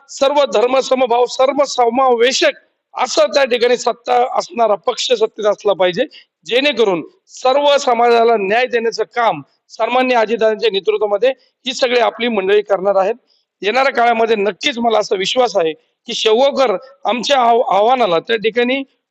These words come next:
होक-, होकाराला हो देतील आणि ह्या सर्व मतदानाला येणाऱ्या आपल्या मतदानाच्या दिवशी मतपेटीत घड्याळाच्या चिन्हासमोर बटन दाबून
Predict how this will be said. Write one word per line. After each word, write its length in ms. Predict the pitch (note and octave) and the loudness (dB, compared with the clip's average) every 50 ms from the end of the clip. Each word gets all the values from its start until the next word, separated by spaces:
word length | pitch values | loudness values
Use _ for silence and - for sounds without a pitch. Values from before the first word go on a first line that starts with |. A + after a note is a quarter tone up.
| _ _ | _ _
होक-, 300 | F#3+ G3+ G#3 - - A#3+ | -6 -6 -4 -2 -2 0
होकाराला 520 | E3+ F#3+ G3 G3 C4 C4+ C4+ C4 B3 B3 | 0 0 0 0 0 2 2 2 2 2
हो 200 | A#3 F3+ F#3 B3 | 2 2 2 0
देतील 380 | C4+ A#3 B3+ G#3+ A#3+ C#4+ C#4+ C4+ C#4+ - - _ _ _ | 0 0 -2 -2 -2 -4 -4 -4 -8 -12 -20 _ _ _
आणि 160 | - G3 G#3 A3+ | -8 -6 -2 -2
ह्या 120 | A3 A#3 | -2 -2
सर्व 300 | A3+ - B3+ C4+ D4+ C#4+ | 0 0 0 2 2 2
मतदानाला 540 | C4 A#3+ G#3 F3+ F#3+ G3+ F#3 F3 E3 D#3+ D3 - _ _ _ _ _ _ | 2 0 -2 0 0 0 2 2 0 0 -2 -4 _ _ _ _ _ _
येणाऱ्या 480 | F#3 G#3 A3 B3 B3+ B3+ C4+ C#4 C4+ C#4 C4 - - _ _ _ | -4 -2 0 2 2 4 4 2 2 0 -2 -8 -20 _ _ _
आपल्या 340 | - F#3+ G3+ - A#3+ B3 B3+ | -8 -8 -4 -2 0 0 2
मतदानाच्या 560 | A#3 A3+ A3+ A#3 B3 B3 B3 B3 C4 A3 C4 | 2 0 0 0 2 2 2 2 2 -2 -2
दिवशी 400 | A#3+ A3 G#3+ G3+ - G#3 F#3 D#3+ D3+ - _ _ _ - | -4 -2 -2 -2 -2 -4 -4 -6 -6 -10 _ _ _ -8
मतपेटीत 420 | G3+ A#3 - C#4+ A3+ C4 A3+ C#4 | -8 -4 -2 -2 -2 -2 -2 -2
घड्याळाच्या 640 | B3+ A3 F3+ D#3 D#3+ F#3 G#3+ B3 C4+ C4 - D4 D4 | -2 -2 -2 0 2 2 4 4 2 2 0 -2 -2
चिन्हासमोर 560 | D4 - C4 C4 C4+ C4 - - C4 C#4+ C#4 | -2 -4 -2 0 0 0 0 0 0 0 0
बटन 280 | C4 A#3 A3+ A#3 A#3 A3 | 0 0 -2 -2 -2 0
दाबून 300 | G3 G3 F3+ E3 F3 D#3 | 0 0 0 0 -2 -4